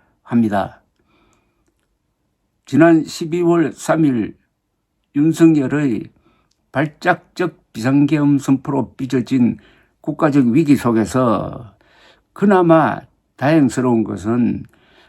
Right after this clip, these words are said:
국민의힘에서는 한동훈 후보, 그리고 개혁신당 이준석 후보가, 어, 전면에 등장했다는 것입니다.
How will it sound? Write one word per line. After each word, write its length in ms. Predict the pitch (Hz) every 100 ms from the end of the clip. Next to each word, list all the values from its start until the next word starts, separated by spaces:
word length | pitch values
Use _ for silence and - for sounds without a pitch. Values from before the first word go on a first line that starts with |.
| _ _ -
국민의힘에서는 1080 | 160 190 190 165 135 160 143 - 127 117
한동훈 720 | 92 117 127 156 156 160 190
후보, 460 | 147 - 135 - - _ _ _ _ _
그리고 360 | 151 151 123
개혁신당 800 | - 165 156 - - 120 131 110
이준석 680 | 117 120 131 160 170 185 185
후보가, 600 | 180 170 123 147 135 - _ _ _ _ _
어, 180 | 98 104
전면에 680 | - 117 120 143 165 123 104
등장했다는 640 | 139 123 101 113 107 104
것입니다. 520 | 90 - 95 87 113